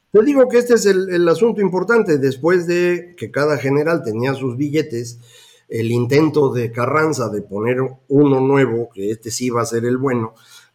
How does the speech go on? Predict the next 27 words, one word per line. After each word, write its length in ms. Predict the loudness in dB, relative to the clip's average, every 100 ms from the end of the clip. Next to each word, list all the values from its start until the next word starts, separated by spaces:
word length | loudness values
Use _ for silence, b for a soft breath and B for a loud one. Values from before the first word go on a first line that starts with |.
| _
pues, 280 | 0 0 -2
eh, 360 | -2 -2 -4
se 140 | -4 -4
enfrenta 500 | -2 0 0 -2 -2
con 300 | -2 -2 -4
que 280 | -2 -2 -2
las 200 | -6 -6
personas 460 | -8 -6 -4 -2
no 100 | 0
lo 140 | 0 0
creen. 420 | 0 0 0 -10 _ _
Y, 600 | -14 -12 -10 -12 -16 -8
y 80 |
un 120 | -4 -2
asunto 320 | 0 0 0
importantísimo 880 | -2 -4 -6 -8 -6 -6 -2 -2 -2
en 100 | -4
política 540 | -6 -6 -6 -6 -6
económica 640 | -2 0 0 -2 -4 -8 -10 B B B
es 220 | -4 -4 -2
que, 560 | 2 4 4 0 _
eh, 240 | -10 -8 -4
debe 220 | -2 0
ser 300 | 0 -2 -4
creíble 560 | -4 -2 0 0 0 0
la 180 | -2 -8
política. 640 | -10 -10 _ -20 -20